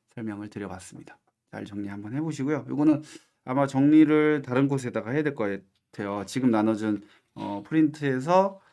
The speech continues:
어, 뒷장에, 어, 오른쪽에다 좀 정리해 놓으면 좋을 것 같습니다. 자, 에너지 준위를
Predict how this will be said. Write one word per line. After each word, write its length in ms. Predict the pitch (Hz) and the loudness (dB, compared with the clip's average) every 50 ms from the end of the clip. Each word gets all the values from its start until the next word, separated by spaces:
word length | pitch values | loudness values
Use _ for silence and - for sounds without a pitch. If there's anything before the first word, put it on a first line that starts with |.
| _ _ _ _ _ _ _ _ _ _ _ _ _ - | _ _ _ _ _ _ _ _ _ _ _ _ _ -14
어, 180 | - - - - - - - - - - - | -12 -12 -10 -10 -12 -14 -14 -16 -18 -16 -8
뒷장에, 760 | - 139 135 131 - - 151 139 127 113 113 120 123 110 - _ _ _ - | -4 -4 -4 0 4 4 6 6 6 4 2 0 -2 -6 -8 _ _ _ -16
어, 180 | 127 107 101 107 | -14 -14 -12 -10
오른쪽에다 600 | 113 120 131 135 131 131 123 113 110 101 104 101 | -10 -8 -4 -4 -4 -4 -4 -6 -4 -4 -6 -8
좀 160 | 98 107 104 | -8 -12 -14
정리해 460 | 104 - - 110 107 107 113 113 131 156 | -14 -12 -10 -8 -8 -8 -8 -6 -4 -2
놓으면 520 | 175 165 127 131 151 175 190 185 165 165 _ | 0 0 2 2 2 0 0 -4 -10 -12 _
좋을 200 | - 123 117 113 | -10 -8 -8 -8
것 140 | - - - | -10 -14 -18
같습니다. 460 | - - - - 104 92 - - - _ _ _ _ _ _ _ _ _ _ _ _ _ _ _ _ _ _ _ _ _ _ _ _ _ _ _ _ _ _ _ _ _ _ _ _ _ _ _ _ _ _ _ _ _ _ _ _ _ _ _ - - | -18 -18 -18 -18 -18 -18 -18 -18 -20 _ _ _ _ _ _ _ _ _ _ _ _ _ _ _ _ _ _ _ _ _ _ _ _ _ _ _ _ _ _ _ _ _ _ _ _ _ _ _ _ _ _ _ _ _ _ _ _ _ _ _ -20 -20
자, 320 | 165 - - - 139 - _ _ _ _ _ _ - - - - - - - - - - - _ _ _ _ _ _ | -18 -18 -18 -20 -20 -20 _ _ _ _ _ _ -20 -20 -20 -20 -20 -20 -20 -20 -20 -20 -20 _ _ _ _ _ _
에너지 380 | - 127 131 139 151 147 135 120 | -4 0 2 2 2 2 0 -2
준위를 580 | 117 110 104 104 101 92 92 98 98 95 90 | -6 -8 -8 -8 -6 -6 -6 -6 -6 -6 -8